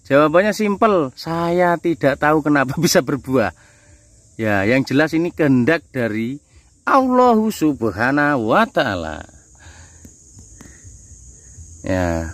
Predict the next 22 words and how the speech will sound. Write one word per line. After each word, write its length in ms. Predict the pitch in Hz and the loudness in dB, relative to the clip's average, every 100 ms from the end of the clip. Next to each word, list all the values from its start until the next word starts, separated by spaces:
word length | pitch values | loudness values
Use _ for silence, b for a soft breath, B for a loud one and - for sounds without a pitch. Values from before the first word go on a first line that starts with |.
| - | -6
tapi 320 | 98 160 170 | -2 2 2
kemungkinan 560 | 165 156 147 139 160 | 4 4 4 4 2
juga 320 | 117 120 170 120 | 2 0 0 0
faktor 400 | 139 131 175 165 | -4 -2 -2 -2
dari 240 | 135 110 | -2 -2
bibit, 320 | 95 - 139 | -2 0 0
Lur, 160 | 104 107 | 0 -2
ya. 160 | 90 95 - b b b b b | -2 -8 -16 b b b b b
Karena 320 | 107 113 123 | -2 0 0
di 160 | 120 117 | 0 0
lahan 280 | 113 113 113 110 110 110 110 110 107 | 2 2 2 2 2 2 2 2 0
satu 240 | 117 110 104 | 0 -2 -4
juga 400 | 110 123 143 - - | -4 0 0 -2 -12
pendek 320 | - 113 117 | -2 0 2
sudah 240 | 131 104 101 | 0 -4 -6
berbuah, 560 | 98 90 95 98 127 147 b b b b b - | -6 -4 -2 0 -2 -6 b b b b b -8
dan 480 | 98 98 92 92 90 - - - - - | -4 -2 -2 -4 -6 -10 -20 -20 -20 -8
yakin 760 | 104 104 - 120 113 104 98 95 - | -4 -4 -2 -2 0 0 -2 -4 -6
percaya 320 | 110 95 107 117 | -8 -4 -2 -2
juga 160 | 107 123 | -4 -2
mungkin 320 | 104 127 117 | -2 -4 -4
faktor 480 | 104 - 123 113 | -8 -4 -2 -2